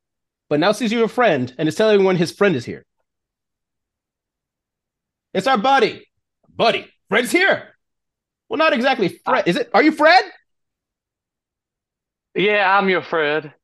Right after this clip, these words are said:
Speaker 1: Fred, it's Fred.
Speaker 2: I just
Speaker 1: Fre-, oh, Fred. Uh, did Fred get the pork? Fred, did you get the pork?
Speaker 2: Yeah, I got the pork. I
Speaker 1: You
Speaker 2: got
Speaker 1: got
Speaker 2: it
Speaker 1: the
Speaker 2: down at the
Speaker 1: pork.
Speaker 2: Good Butcher on Sycamore.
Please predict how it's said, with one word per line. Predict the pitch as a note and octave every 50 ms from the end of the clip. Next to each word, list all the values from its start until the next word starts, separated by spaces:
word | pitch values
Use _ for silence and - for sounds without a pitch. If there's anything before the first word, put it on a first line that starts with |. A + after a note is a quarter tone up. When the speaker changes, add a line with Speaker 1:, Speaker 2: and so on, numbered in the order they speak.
| _ _ _ _ _ _ _ _ _
Speaker 1:
Fred, | C4+ D4 D4 D#4
it's | C#4+ - -
Fred. | - C#4+ D4+ E4 D#4+ D4+ C4+ G3
Speaker 2:
I | C#3+
just | D3 D3 - - - _ _ _ _ _ _ _ _ _ _ _ _ _ _ _ _ _
Speaker 1:
Fre-, | A#3 B3 -
oh, | B3+ D4+ D#4 C4+ - -
Fred. | A#3+ C4 G#3+ - - - -
Uh, | F#3 G3+
did | F#3+ A3+ A3 -
Fred | - - B3 C4+ C4 G#3
get | C4+ A3
the | A#3+ -
pork? | - A3+ B3 C#4 - - - - _ _ _ _ _ _ _ _ _ _ -
Fred, | A#3+ C#4 C#4
did | B3+ A#3
you | A#3
get | C4 A3+
the | -
pork? | - C4 C4+ C#4+ C4+ - - - _ _ _ _ _ _ _ _ _ _ _ _ _ _ _ _ _ _ _ _ _ _ _ _
Speaker 2:
Yeah, | - E3 F#3 G3 F3+
I | F#3 F#3
got | D#3+ F#3+ F#3 F3 -
the | F3 E3+
pork. | - - E3 E3 D#3 D3+ C#3+ C#3+ C#3+ - -
I | D3 D3
Speaker 1:
You | C#3+
Speaker 2:
got | D#3 D#3
Speaker 1:
got | - D4
Speaker 2:
it | C#4
Speaker 1:
the | C#4+
Speaker 2:
down | D#3+ D3+
at | B3+ C4+
the | C4+ C4+ C4 D#3+
Speaker 1:
pork. | C3 -
Speaker 2:
Good | D#3+ E3 D3+ B2+
Butcher | B2 C3 A2 - - - G#2+ G2 G2 G2 - _ _
on | - C3 C3 B2
Sycamore. | - - E3 D3+ - C3+ B2+ A#2 G#2+ G2+ F#2 F2+ F#2